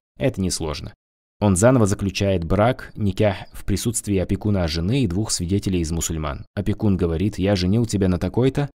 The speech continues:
а ваш родственник говорит: "Я женился на такой-то". Каждый из вас должен принести в жертву жертвенное животное за то, что вошли в ихрам не из-за пределов заповедной территории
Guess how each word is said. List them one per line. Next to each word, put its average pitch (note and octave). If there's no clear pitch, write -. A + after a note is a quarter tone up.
а F#2
ваш F2+
родственник F2+
говорит: E2+
"Я A2+
женился A2
на G2+
такой-то". D#2+
Каждый C3
из F2+
вас A2+
должен G2+
принести F#2
в F2+
жертву G2
жертвенное F2+
животное A2
за F2+
то, A2+
что -
вошли E2
в D#2
ихрам A2+
не A2+
из-за G2+
пределов G2
заповедной F2+
территории D#2+